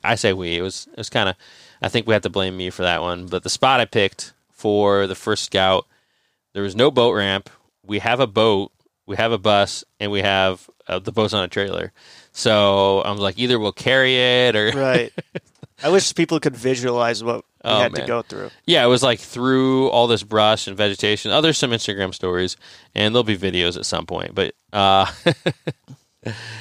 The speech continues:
Speaker 1: oh, man. So, um, I always do this. I always think that, like, we're able gonna, like, be able to accomplish some kinda crazy task. And, I mean, we
Speaker 2: Mm-hmm.
Speaker 1: do, but it was a struggle. So
Speaker 2: Definitely.
Speaker 1: we got, we couldn't get down there 'cause the boat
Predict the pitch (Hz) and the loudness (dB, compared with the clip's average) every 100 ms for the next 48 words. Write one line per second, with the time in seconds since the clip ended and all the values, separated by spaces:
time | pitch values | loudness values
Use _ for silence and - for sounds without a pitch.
0 | - - - - 113 110 104 101 87 67 | -18 -20 -10 0 2 4 2 0 -2 -4
1 | 101 117 113 107 98 98 _ _ _ - | -2 2 4 6 4 -2 _ _ _ -4
2 | 98 98 98 95 147 110 113 101 90 92 | 0 2 2 2 2 4 4 2 -2 -4
3 | 87 90 110 113 110 107 101 - 101 - | -4 0 2 4 4 2 -2 -4 -6 -2
4 | 95 78 87 - - _ _ 101 104 98 | -2 0 -2 -4 -20 _ _ -4 -2 0
5 | 98 95 90 87 87 _ - 101 107 104 | -4 -2 -2 -2 -6 _ -18 -2 0 2
6 | 98 95 90 104 95 92 98 - 95 92 | 2 0 0 2 0 0 -4 -2 -4 -2
7 | 92 90 - 98 95 95 - 95 92 92 | -2 -2 0 0 0 -4 0 2 4 2
8 | - 87 - - - 131 170 208 170 135 | -4 -14 -14 -20 -8 -2 2 2 2 4
9 | 139 98 113 131 120 98 - - 92 92 | 4 4 2 2 0 -2 -8 -2 0 0
10 | 64 - 107 92 90 _ - - 123 - | -4 -8 -4 -2 -4 _ -20 -12 -12 -8
11 | 120 127 - 107 113 123 120 113 - 120 | -8 -8 -10 -4 0 2 2 0 -2 -4
12 | 139 135 131 123 113 110 107 107 104 104 | 0 -2 -2 -2 0 0 0 -2 0 -2
13 | 98 104 87 107 107 110 | 0 -2 0 2 4 2